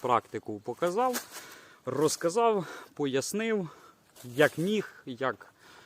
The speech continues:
як вдалося. Е, тобто, ну, тести там кухонні, е, можливо, будуть, можливо, не будуть. Е, зовсім, е,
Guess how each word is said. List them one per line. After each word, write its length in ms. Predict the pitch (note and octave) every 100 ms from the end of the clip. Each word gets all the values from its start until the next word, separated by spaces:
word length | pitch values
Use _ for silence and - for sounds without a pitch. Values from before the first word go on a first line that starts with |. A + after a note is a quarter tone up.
| - - - - -
як 280 | B2 D3+
вдалося. 800 | A#2 A#2+ D#3 G3 G3 - D3 C3 A#2 - - - A2+
Е, 300 | A#2 A2+ A2
тобто, 500 | B2+ B2 - A#2+ A2+ G#2 - - -
ну, 340 | A#2+ C#3+ G#2 - _ - B2 A#2 G#2
тести 380 | D#3+ D3+ - A2+
там 340 | - A2+ G2+ - - - - - - -
кухонні, 540 | - - D#3+ B2+ A#2
е, 120 | G#2+ A2 - - - B2+ A2+ A2+ A2 A2 G#2+ G#2+ G#2+
можливо, 500 | C#3 C3+ D#3 B2 A#2
будуть, 400 | A#2+ A2+ G#2 -
можливо, 460 | A#2+ C3 C#3+ C#3
не 100 | F#3+
будуть. 480 | G#3+ B3 G3 F#3 -
Е, 460 | C3+ B2+ B2 A#2+ A2+
зовсім, 500 | A#2 C#3+ A2+ - G#2
е, 1120 | G2+ - _ - - - - - - _